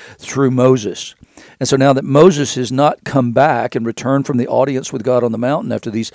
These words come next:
forty days, and the Jews will say, "Well, they just mi-, miscounted. It wasn't quite forty days yet." And so that, that's why they panicked, because he didn't come back on the day that they thought he was coming back. So what God's done here, though, is to say,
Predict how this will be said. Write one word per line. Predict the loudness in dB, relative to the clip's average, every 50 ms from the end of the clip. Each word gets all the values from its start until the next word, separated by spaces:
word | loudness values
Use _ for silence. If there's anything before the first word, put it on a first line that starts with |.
| -20 -20 -20 _ _
forty | -4 -2 -2 -2 -2 -2
days, | -2 -2 -2 -2 -2 -4 -6 -6
and | -6 -6
the | -6
Jews | -6 -6 -6 -6
will | -6 -6 -6
say, | -4 -2 -2
"Well, | -2 -2
they | -2 -2 -4
just | -4 -6 -6
mi-, | -6 -8 -8 -10 -10 -8
miscounted. | -4 0 0 0 0 -2 -8 -10 -10 -8 -6 -6 -4 -4 -4 -6 -6 -8 _ -20 -20 -18 -12
It | -6 0
wasn't | 2 2 2 0 -2 -12
quite | -14 -10 -6 -4 -4 -4 -4 -6
forty | _ -6 -6 -4 -4 -4
days | -2 -2 -4 -4 -4 -4
yet." | -4 -4 -4 -6 -8 -14 -20 -20 -20 _ _ -6
And | -4 -4 -4
so | -2 -2 -2 -2 0
that, | -2 -2 -4 -4 _ -6
that's | -4 -4 -4 -6 -10 -10
why | -6 -4 -2 -2
they | -2 -4
panicked, | -6 -4 -2 -2 0 -2 -2 -4 -8 -8
because | -6 -4 -4 -2
he | -2 -2
didn't | -2 -2 -2
come | -4 -4 -4
back | -4 -6 -6
on | -6 -8
the | -8 -8
day | -6 -6 -6 -6
that | -8 -12 -14 -12
they | -12 -12 -12
thought | -6 -2 0 2 2
he | 0 -2
was | -6 -10
coming | -10 -10 -10 -10 -10
back. | -10 -12 -12 -14 _ _ -20 -20 -20 -20 -20 _
So | -10 -8 -6 -6 -6 -8 _ _ _ _ _ _ _ _ _ _ _ _ _ _ _ _ _ _ _ _ _
what | -20 -20 -20 _ _ -12 -8 -8 -8 -6 -2
God's | -2 -2 -2 -4 -6 -4
done | -2 0 0 0 0
here, | -2 0 0 0 0
though, | 2 0 0 0
is | -2 -4
to | -8 -10 -8
say, | -6 -4 -2 -2 -4